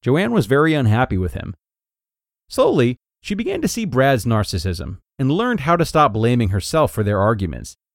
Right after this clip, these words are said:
As she got more self-loving and stronger, she told Brad that she would leave him if he didn't get help. At first, he tried to bully her out of her stance. But when Joanne stood her ground,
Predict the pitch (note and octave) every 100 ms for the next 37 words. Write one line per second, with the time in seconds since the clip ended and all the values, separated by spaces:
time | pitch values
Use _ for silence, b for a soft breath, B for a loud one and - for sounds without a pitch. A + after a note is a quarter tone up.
0 | _ _ _ _ - F#2 B2 C3 G#2 B2+
1 | B2+ - C3+ A#2 A#2+ B2+ B2+ A2 G#2+ -
2 | C3 G3 C3 G2 F#2+ _ _ _ _ -
3 | D#3+ A3 A#3 C3+ C#3+ D#3 C#3+ - D#3+ C#3
4 | B2 F3+ A#2 A2+ A2+ A#2 A#2 A#2 A2 G2+
5 | B2+ A#2+ - _ _ _ _ _ _ _
6 | _ - - C4 C#4+ B3 - A3+ E3 C3+
7 | F3 D#3 B2 B2+ A#2+ A#2+ A2 - C3 A2
8 | - - _ _ _ _ _ _ - C3
9 | B2+ A2+ B2 C3+ D3+ C3 - D3+ B2 A2+
10 | A3 D3+ G2+ -